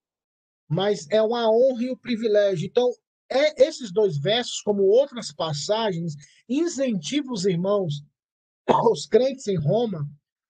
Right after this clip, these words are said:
ou os crentes que estavam, que eram judeus e agora cristãos, a perseverarem em meio às tribulações. Irmãos, vamos, vamos com toda simplicidade e sinceridade percebermos isso.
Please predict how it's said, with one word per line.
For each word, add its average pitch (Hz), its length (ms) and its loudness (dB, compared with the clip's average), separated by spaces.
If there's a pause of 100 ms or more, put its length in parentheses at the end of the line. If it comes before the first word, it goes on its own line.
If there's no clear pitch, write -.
ou 233 220 2
os - 180 -12
crentes 254 460 -2
que 214 140 -6
estavam, 185 800 -4
que 190 160 0
eram 190 180 0
judeus 180 480 -2
e 190 40 -4
agora 180 560 -2
cristãos, 190 640 -4 (320)
a 269 220 -2
perseverarem 240 960 -2
em 233 40 -6
meio 247 260 0
às - 180 -8
tribulações. 214 680 -4 (340)
Irmãos, 277 640 0 (320)
vamos, 269 420 -2
vamos 285 280 -4
com 254 120 -6
toda 240 460 -2
simplicidade 196 720 -4
e - 40 -10
sinceridade 175 680 -4 (260)
percebermos 208 680 -2
isso. 143 280 -4